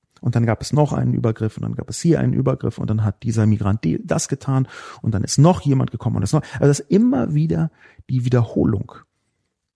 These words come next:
ins Internet hineingeschrieben und aus dem Internet in die Köpfe reinrauscht. Das halte ich für einen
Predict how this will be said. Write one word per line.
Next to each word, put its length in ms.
ins 440
Internet 540
hineingeschrieben 1160
und 80
aus 120
dem 100
Internet 260
in 60
die 60
Köpfe 720
reinrauscht. 1000
Das 240
halte 240
ich 100
für 140
einen 220